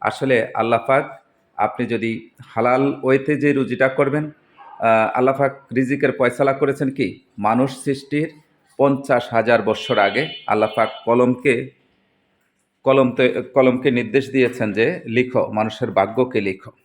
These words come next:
তা আরশে আজিমে মানুষের ভাগ্য লিপিবদ্ধ করা আছে আমাদেরকে সৃষ্টি করার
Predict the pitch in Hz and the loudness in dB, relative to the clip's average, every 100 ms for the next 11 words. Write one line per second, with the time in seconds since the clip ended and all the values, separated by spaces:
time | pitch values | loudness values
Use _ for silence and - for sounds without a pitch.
0 | _ _ _ _ _ _ _ _ - - | _ _ _ _ _ _ _ _ -12 -4
1 | 107 120 131 139 131 113 120 151 117 110 | 0 4 2 4 2 4 2 4 2 -2
2 | - _ _ 113 120 127 107 107 113 131 | -10 _ _ 0 0 0 -2 -2 -2 0
3 | 127 107 - 131 127 113 - 98 98 - | 0 -2 -2 0 2 0 0 2 0 0
4 | 147 151 - _ - - - 117 117 113 | -4 -6 -10 _ -20 -18 -4 0 0 0
5 | - 113 135 127 131 123 120 | -4 -4 -4 -4 -4 0 2